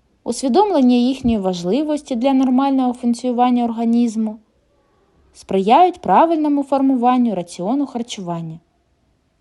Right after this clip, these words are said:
Ферменти це біокаталізатори, що прискорюють хімічні реакції в організмі.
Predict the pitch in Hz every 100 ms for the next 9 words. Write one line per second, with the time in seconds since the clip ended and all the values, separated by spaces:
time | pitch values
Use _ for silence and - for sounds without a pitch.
0 | _ _ _ _ _ _ _ 330 392 285
1 | 240 214 220 208 208 _ _ _ _ _
2 | _ - 220 214 349 403 226 214 202 180
3 | 165 214 254 269 254 254 _ _ _ _
4 | _ _ - 269 262 208 - - 330 370
5 | 339 - 311 320 - 294 285 294 - -
6 | 196 294 381 240 190 175 170 170